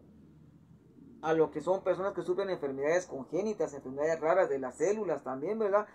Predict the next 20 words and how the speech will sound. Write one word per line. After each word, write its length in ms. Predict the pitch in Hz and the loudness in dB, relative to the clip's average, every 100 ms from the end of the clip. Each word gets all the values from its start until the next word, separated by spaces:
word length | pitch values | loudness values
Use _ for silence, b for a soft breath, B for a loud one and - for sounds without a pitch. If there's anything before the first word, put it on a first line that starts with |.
| B B | B B
De, 160 | 147 143 | -4 -2
de 140 | 147 | 0
la 120 | 135 | -2
sangre, 380 | - 151 233 214 | 2 4 6 6
podríamos 480 | - 151 165 185 175 | 4 0 0 0 0
decirlo 380 | 143 160 160 160 | 0 -2 -2 -2
también. 400 | 165 208 247 233 B B - | 0 0 0 -2 B B -8
Y 140 | 254 | 2
tal 200 | 277 233 | 4 6
vez 220 | 226 269 | 6 6
podríamos 440 | - 185 185 208 208 | 4 2 4 4 2
detallar, 520 | 175 160 151 185 202 | 2 2 4 6 4
encontrar 520 | 170 147 147 160 175 | 0 -6 -2 2 2
más 280 | 185 208 208 | 2 0 0
historia 360 | 170 190 202 | -4 0 2
acerca 380 | 165 180 170 180 | 2 -2 -2 2
de 80 | 156 | 2
la 100 | 139 | 0
célula 440 | - 180 185 147 | -2 0 2 2
ela, 300 | 156 190 160 | 0 0 -2